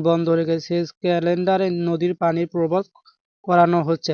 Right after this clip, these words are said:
পানির প্রবাহে স্বাভাবিক থাকলে, উম, এবার পঁচপান্ন হাজার হেক্টর জমিতে সেচ দেওয়ার সম্ভাবনা হবে। নীলফামারী জেলা ডি-, উম, ডিমলা, উম, জলঢাকা, কিশোরী, নীলফামারী সদর,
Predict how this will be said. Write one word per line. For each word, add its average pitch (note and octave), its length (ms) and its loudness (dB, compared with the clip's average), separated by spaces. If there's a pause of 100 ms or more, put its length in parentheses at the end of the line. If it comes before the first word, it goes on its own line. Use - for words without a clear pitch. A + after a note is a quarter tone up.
(120)
পানির E3 300 -4
প্রবাহে G3+ 440 0
স্বাভাবিক E3+ 500 -2
থাকলে, E3+ 320 -2 (560)
উম, F#3 240 0
এবার F3 200 2
পঁচপান্ন F#3 520 -2 (140)
হাজার E3+ 340 2 (380)
হেক্টর F3+ 340 0
জমিতে F3 420 -2
সেচ F3 320 -4 (220)
দেওয়ার E3+ 320 2
সম্ভাবনা E3+ 540 -2
হবে। D3 260 -4 (580)
নীলফামারী F3+ 600 2
জেলা G3 260 2 (140)
ডি-, F3 240 -2
উম, F3+ 260 -2 (180)
ডিমলা, F3 440 0 (460)
উম, F#3 280 0 (100)
জলঢাকা, F3+ 500 2
কিশোরী, F#3 360 -2
নীলফামারী F#3 580 -2
সদর, F3 400 -4